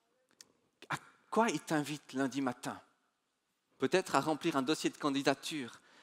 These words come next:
avec espérance, avec confiance, avec honnêteté, avec persévérance. Et à prier du coup pour tous les autres qui souffrent.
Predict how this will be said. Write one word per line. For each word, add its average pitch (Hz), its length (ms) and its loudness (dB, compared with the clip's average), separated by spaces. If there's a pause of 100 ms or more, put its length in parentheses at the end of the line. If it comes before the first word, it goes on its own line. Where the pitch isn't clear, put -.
(140)
avec 123 300 0
espérance, 131 920 -2 (540)
avec 131 400 2
confiance, 120 840 -6
avec 139 360 2
honnêteté, 151 640 2 (1400)
avec 117 300 -2 (240)
persévérance. 117 920 -4 (1800)
Et 123 100 4
à 113 120 6 (300)
prier 143 340 -2
du 120 140 -12
coup 110 240 -10
pour - 240 -12
tous 123 100 -10
les 107 180 -6
autres 110 200 -6
qui - 100 -18
souffrent. - 560 -14